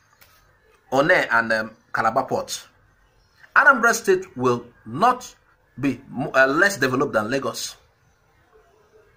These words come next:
So what we're talking about here is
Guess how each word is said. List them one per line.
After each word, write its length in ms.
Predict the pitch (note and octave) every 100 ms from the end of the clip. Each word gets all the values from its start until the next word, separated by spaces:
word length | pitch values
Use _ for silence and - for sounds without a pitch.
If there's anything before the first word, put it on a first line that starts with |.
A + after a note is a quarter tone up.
| _ _ _ _ _ _ _ _ _ _ _ _ _
So 140 | -
what 160 | A#3 C4
we're 100 | A#3
talking 220 | A3 G#3+
about 260 | E3+ E3 D3
here 120 | D3
is 240 | B2 -